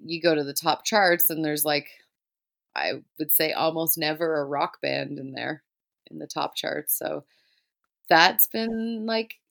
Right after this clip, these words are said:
somewhat challenging and figuring out the world, but it, it's weird because it's challenging. And then there's also things that make it easier and things that make it better because, you know, catalog titles are getting more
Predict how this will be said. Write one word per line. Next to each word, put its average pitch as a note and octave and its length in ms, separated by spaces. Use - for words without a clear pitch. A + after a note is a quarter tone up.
somewhat A#3 380
challenging B3 460
and G3 120
figuring F3 440
out F3 160
the F#3 80
world, G3 320
but G3+ 120
it, F#3 140
it's - 200
weird C4 280
because F#3 220
it's F3 140
challenging. A3 580
And F#3+ 80
then F#3 120
there's F3 160
also F#3 240
things F3+ 280
that E3 120
make D#3 220
it D#3+ 80
easier E3+ 540
and D#3 240
things E3+ 240
that D#3 140
make D#3+ 220
it D#3+ 140
better E3 540
because, D#3 680
you E3+ 140
know, D#3 140
catalog F3+ 580
titles E3 540
are E3+ 100
getting E3 380
more E3 540